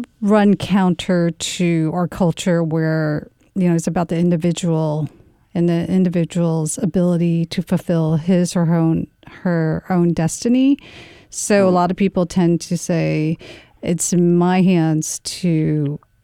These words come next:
Speaker 1: to accomplish what I need to accomplish." So there's not that, there's a less of a sense that it's due to outside forces?
Speaker 2: That's, that's so intriguing. I think you're right. I think,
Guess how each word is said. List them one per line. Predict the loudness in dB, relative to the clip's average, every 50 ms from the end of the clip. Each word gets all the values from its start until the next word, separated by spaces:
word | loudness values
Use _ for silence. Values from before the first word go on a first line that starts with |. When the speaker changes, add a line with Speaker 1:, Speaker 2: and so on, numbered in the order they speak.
| _ _ -20 -20 -20 -20 -20 _ _ -20 -8
Speaker 1:
to | -2 -2
accomplish | -2 0 0 0 0 0 0 0 -2 -2 -2 -2
what | -2 -2 0
I | 2
need | 2 2 2
to | 2 0
accomplish." | -2 -2 -2 -2 -2 -2 -6 -10 -10 -10 -12 -14 -16 -16 -20 -20 -20 -20 _ _ _ _ _ _ _ _ -12
So | -10 -6 -2 2 2 4 4 4
there's | 2 2 2 0 0 0
not | 0 0 0 0
that, | -2 -4 -4 -6 _ _ _
there's | 0 0 2 2 0 -2 -6 -8 -10 -8 -4
a | -2 0
less | 2 2 2 2 2 0 0
of | 0 0
a | 0
sense | 0 0 0 2 2 2 0 -2
that | -2 -2 -2 -2
it's | -2 -4 -4 -6 -8
due | -6 -2 -2 -2
to | 0 0
outside | -2 -2 -2 -2 -2 -4 -4 -4 -4
forces? | -4 -4 -4 -4 -4 -2 -4 -4 -4 -4 -6 -10 -14 -16 -18 -20 _ _ _ _ _ _ _ _ -20 -20 _ _ _ 0
Speaker 2:
That's, | 4 4 4 4 2 -4 -6 -2
that's | 0 0 0 0
so | -2 -2 -2
intriguing. | -2 -4 -6 -6 -4 -4 -4 -6 -8 -8
I | -8 -8
think | -8 -8 -10 -8 -6
you're | -6 -6
right. | -4 -4 -4 -4 -4
I | -6 -6 -8
think, | -8 -8 -8 -8 -8